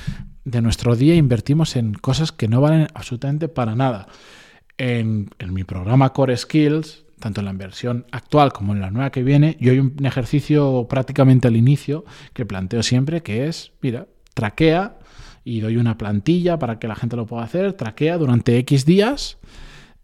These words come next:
todo lo que haces, sin volverte loco, pero apuntándolo, cuánto tiempo inviertes, y simplemente una columnita al lado pon si es algo importante, que te acerca a tus objetivos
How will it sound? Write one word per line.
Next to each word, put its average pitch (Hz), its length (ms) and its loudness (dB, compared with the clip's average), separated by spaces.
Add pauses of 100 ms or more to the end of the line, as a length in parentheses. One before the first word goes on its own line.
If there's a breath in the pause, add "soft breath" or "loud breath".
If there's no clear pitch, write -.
(840)
todo 170 220 12
lo 156 120 8
que 160 120 6
haces, 202 640 0
sin - 200 -4
volverte 131 360 6
loco, 170 300 6
pero 110 220 -2
apuntándolo, 185 680 4
cuánto 147 280 2
tiempo 160 360 4
inviertes, 180 680 4
y - 80 -2
simplemente 202 800 2 (220)
una 208 240 6
columnita 160 580 6
al 156 100 2
lado 170 220 4
pon 120 380 2 (120)
si - 280 2
es 139 120 4
algo 120 180 4
importante, 185 760 2 (500 soft breath)
que 135 100 -4
te 123 80 0
acerca 151 260 2
a 135 40 0
tus 131 180 -2
objetivos 170 600 0